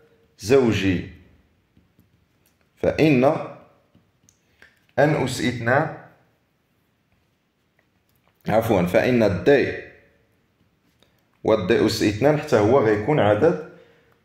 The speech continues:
غيكون عددين زوجيين، فإن الدي والدي أس اثنان عددان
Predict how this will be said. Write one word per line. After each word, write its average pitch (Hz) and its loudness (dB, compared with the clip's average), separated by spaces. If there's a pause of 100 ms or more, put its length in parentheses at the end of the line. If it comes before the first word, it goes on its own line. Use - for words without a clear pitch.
(540)
غيكون 104 -2
عددين 110 2
زوجيين، 95 0 (220)
فإن 98 -2
الدي 95 0
والدي 90 2
أس - -8
اثنان 113 0
عددان 98 2